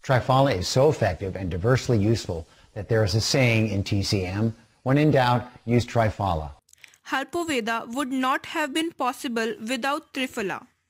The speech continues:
Speaker 2: So if you have something like Triphala, which can vanish all your problems, there is no need to go for poisonous pharmaceutical medicines.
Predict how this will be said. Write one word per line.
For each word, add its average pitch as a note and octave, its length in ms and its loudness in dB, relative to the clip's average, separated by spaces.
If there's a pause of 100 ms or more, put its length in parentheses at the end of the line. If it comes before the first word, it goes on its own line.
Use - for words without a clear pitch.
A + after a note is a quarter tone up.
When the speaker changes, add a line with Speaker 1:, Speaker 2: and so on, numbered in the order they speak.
(300)
Speaker 2:
So F#4 300 -4
if D4 260 -6
you E4+ 140 0
have E4+ 200 -4
something C4+ 640 -4
like B3 280 -4 (140)
Triphala, C4 520 -4 (400)
which D#4 260 -2
can G4 260 -4
vanish A#3 400 -2 (120)
all E4 200 0
your F4+ 200 0
problems, G3+ 640 -4 (120)
there C#4 300 -2
is E4 180 -2
no C4 320 0
need C4+ 300 -2 (160)
to D4 120 -6
go C#4+ 220 -4
for D#4+ 240 -2
poisonous C#4+ 600 -4
pharmaceutical C#4 800 -4
medicines. G3+ 800 -6